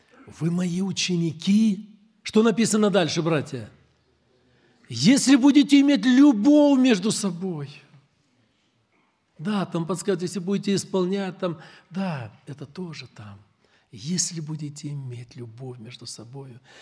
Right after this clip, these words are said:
Нахожу, дорогие братья, что вот это так актуально сегодня. Вот из этого текста я хочу выделить три мысли. Я хочу, чтобы мы вместе с вами обратили внимание, в этом тексте увидели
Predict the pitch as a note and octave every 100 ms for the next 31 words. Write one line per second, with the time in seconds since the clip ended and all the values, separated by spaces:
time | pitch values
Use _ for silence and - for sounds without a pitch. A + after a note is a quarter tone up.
0 | - - C#3+ D#3 D#3 E3+ E3+ D#3+ F#3+ F3
1 | F#3 F3+ D#3 - A#2+ - - - - D3+
2 | D3 - - G#3+ G#3 - C#3 G2+ - -
3 | _ A3 F3+ D#3 D#3+ - E3 E3+ F#3+ E3
4 | C3+ A#2 - _ - - C3 C3 G#2 G2
5 | - - - - F#3 F#3+ G3 G3 G3 F#3
6 | F3+ F#3 F3+ - C3 G#2+ - - _ G3+
7 | G#3 G3 G3+ G3 F3 F#3 - - G3+ G#3
8 | F#3+ F#3 E3 C3+ - A#2+ G2 - _ _
9 | _ _ _ _ D#3 E3+ E3 F3+ F3 _
10 | _ _ _ _ _ - E3+ E3 E3+ G3+
11 | F#3+ F3+ D3+ F3 E3 C#3 B2+ D#3+ G#3+ G3
12 | G3 F#3+ G3 D#3 C3+ F3 F#3+ F3+ G#3 G3+
13 | F#3 F3+ F#3 F#3 F#3